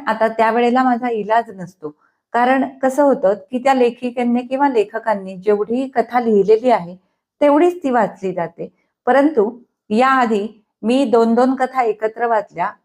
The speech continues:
याचं कारण, कारण त्या एकाच लेखकांनी लिहिलेल्या होत्या, त्यामुळे मला दोन कथा एकत्र वाचणं शक्य झालं. आता ज्या वेळेला कथा छोटी असते त्यावेळेला दुसऱ्या लेखिकाची कथा तिथं जोडणं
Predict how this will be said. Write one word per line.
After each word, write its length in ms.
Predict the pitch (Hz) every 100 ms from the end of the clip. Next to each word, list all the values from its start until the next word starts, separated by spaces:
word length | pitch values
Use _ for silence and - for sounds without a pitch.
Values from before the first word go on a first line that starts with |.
| -
याचं 260 | 208 208
कारण, 420 | 240 220 185 220 254 -
कारण 280 | 202 214
त्या 440 | 226 _ _ - 254
एकाच 720 | - 220 233 - 262 320 -
लेखकांनी 680 | 226 208 208 233 233 220 277
लिहिलेल्या 540 | 254 202 202 226 247
होत्या, 280 | 220 180 165 - _ _ _
त्यामुळे 360 | 262 262 269 269
मला 220 | 262 269
दोन 320 | 220 226 240
कथा 260 | 233 220 254
एकत्र 540 | - 220 240 247 269
वाचणं 420 | 247 196 185 240
शक्य 420 | 277 220 - 190
झालं. 260 | 175 160 143 - _ _ _ _
आता 420 | 247 247 294 294 - _ 185
ज्या 160 | 185 233
वेळेला 300 | 247 254 269
कथा 300 | 262 233 254
छोटी 380 | 254 262 240 277
असते 360 | 220 - 185
त्यावेळेला 540 | 185 208 220 226 240 - -
दुसऱ्या 380 | 185 226 233 285
लेखिकाची 580 | 277 277 262 254 240 240
कथा 260 | 240 233
तिथं 340 | 240 233 220 254
जोडणं 380 | 233 220 214